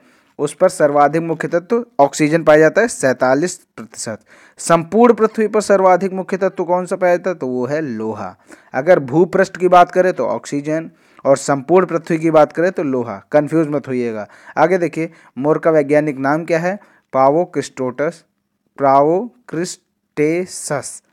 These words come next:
ठीक है, पावोक्रिस्टेसस इसका वैज्ञानिक नाम है। रावत भाटा परमाणु ऊर्जा केंद्र किस राज्य में स्थित है? तो वो है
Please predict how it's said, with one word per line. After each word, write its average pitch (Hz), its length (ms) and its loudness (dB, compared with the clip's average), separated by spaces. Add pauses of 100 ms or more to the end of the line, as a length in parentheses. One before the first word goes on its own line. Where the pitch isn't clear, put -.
(140)
ठीक 170 160 -4
है, 160 180 -2 (460)
पावोक्रिस्टेसस 160 1400 0 (220)
इसका 139 320 -2
वैज्ञानिक 135 500 -6
नाम 151 260 -4
है। 220 100 -10 (400)
रावत 160 320 6
भाटा 170 460 0 (320)
परमाणु 143 400 0
ऊर्जा 156 300 2
केंद्र 156 300 -6
किस 160 240 -6
राज्य 143 300 4
में 151 160 -4
स्थित 143 300 -8
है? 147 260 -4
तो - 180 -12
वो 110 120 -8
है 156 220 -8